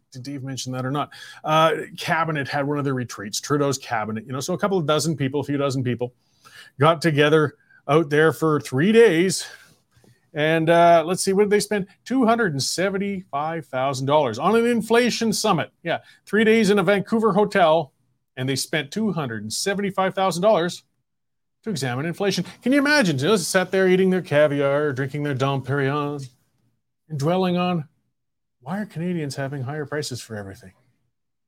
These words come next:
They've got no clue, these elitist jerks. True Marie Antoinette sort of behavior. But what do you expect out of a trust fund baby prime minister like Justin Trudeau?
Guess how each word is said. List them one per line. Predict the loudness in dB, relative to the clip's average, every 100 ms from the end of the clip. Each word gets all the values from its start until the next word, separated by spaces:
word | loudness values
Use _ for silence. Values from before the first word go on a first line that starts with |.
| _ 0
They've | 2
got | 2 2
no | -2
clue, | -2 2 2
these | 2 2
elitist | 0 -2 -4 -8
jerks. | -2 0 0 -4 -10 -12 _ _ _ -20 _
True | 4 4
Marie | 6 6 6
Antoinette | 6 2 -2 -2 -2 -2
sort | -2 -2
of | -2
behavior. | -4 -2 -2 -2 -4
But |
what | -2
do | -2
you |
expect | -2 -4 -4 -2
out | -2
of |
a | -2
trust | -4 -4 -4
fund | -4 -2
baby | 0 0 -2
prime | -2 -2 -2
minister | -4 -4 -4
like | -4 -4
Justin | -6 -6 -4
Trudeau? | 2 4 4